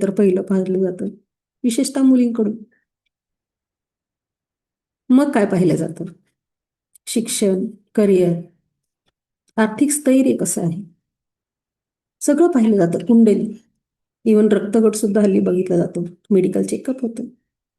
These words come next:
पण अशी एक प्रत्यक्ष घडलेली घटना तुम्हाला आज सांगणार आहे, जी कदाचित तुम्ही ऐकली पण नसेल कधी. फसवणूक कशा प्रकारची होऊ शकते, ती झाली प्रत्यक्ष.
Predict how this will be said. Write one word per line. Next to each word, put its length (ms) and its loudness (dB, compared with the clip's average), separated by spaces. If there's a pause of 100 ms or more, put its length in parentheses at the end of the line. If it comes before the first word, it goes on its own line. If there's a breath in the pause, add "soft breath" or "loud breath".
(1200)
पण 120 4
अशी 200 0
एक 120 0
प्रत्यक्ष 400 -2
घडलेली 400 2
घटना 340 0 (260)
तुम्हाला 300 2
आज 160 -4
सांगणार 320 -2
आहे, 340 -8 (920)
जी 160 0
कदाचित 340 0
तुम्ही 260 2
ऐकली 460 0
पण 140 0
नसेल 380 0
कधी. 240 -12 (1600)
फसवणूक 420 2 (120)
कशा 240 0
प्रकारची 540 0
होऊ 200 0
शकते, 580 -8 (1500)
ती 80 2
झाली 420 2
प्रत्यक्ष. 580 -6